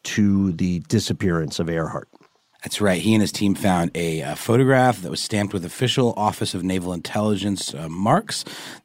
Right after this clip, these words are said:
Speaker 2: that read Marshall Islands, Jalui Atoll, uh, Jalui Island, Jalui Harbor. Um, in the photo, a ship can be seen that's towing a barge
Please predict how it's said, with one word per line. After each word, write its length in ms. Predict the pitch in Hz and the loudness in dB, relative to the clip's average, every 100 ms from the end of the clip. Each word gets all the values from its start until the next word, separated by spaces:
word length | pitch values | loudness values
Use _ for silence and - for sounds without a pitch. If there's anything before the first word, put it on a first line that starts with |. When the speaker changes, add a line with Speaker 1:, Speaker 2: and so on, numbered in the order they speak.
| - | -2
Speaker 2:
that 160 | 104 | -2
read 560 | 92 95 98 98 92 87 _ | 0 2 4 4 2 -2 _
Marshall 460 | 101 101 123 - 139 | -2 2 2 2 2
Islands, 720 | 107 104 101 98 95 95 - - - - - | 2 2 2 2 2 0 -2 -10 -16 -20 -12
Jalui 760 | - 113 123 131 131 135 135 127 | -2 4 6 6 6 6 4 4
Atoll, 580 | 104 98 82 80 80 80 - - - | 0 0 0 -2 -2 -4 -10 -20 -8
uh, 180 | 90 85 | -4 -2
Jalui 420 | 78 95 98 101 | 0 2 2 2
Island, 420 | 90 90 90 87 | 2 2 2 0
Jalui 340 | 82 82 82 90 | -2 -2 0 0
Harbor. 480 | - 160 104 65 - - - - | 4 4 4 -2 -8 -16 -18 -10
Um, 220 | 101 92 95 | -4 -4 -2
in 100 | 101 | -4
the 80 | |
photo, 600 | 90 - 135 131 123 123 - | -2 2 4 6 6 4 2
a 200 | 98 87 | -2 -2
ship 420 | - 165 - - | 0 0 0 -2
can 180 | 107 95 | -2 0
be 360 | 92 92 92 | 0 -2 -2
seen 500 | 87 107 98 98 98 | -4 0 2 2 0
that's 240 | 87 87 - | -4 -8 -10
towing 300 | - 113 95 | -4 -2 -2
a 60 | |
barge 680 | 80 - 143 127 101 92 - | -4 0 4 4 4 0 -6